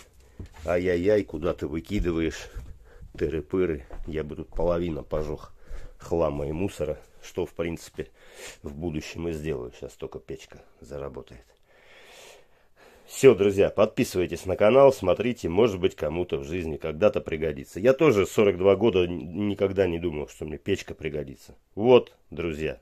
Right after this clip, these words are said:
настал тот звёздный час. Поехали.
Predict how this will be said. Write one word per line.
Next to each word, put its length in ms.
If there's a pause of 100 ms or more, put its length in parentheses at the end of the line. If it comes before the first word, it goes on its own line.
(120)
настал 600 (200)
тот 180
звёздный 400
час. 380 (640)
Поехали. 580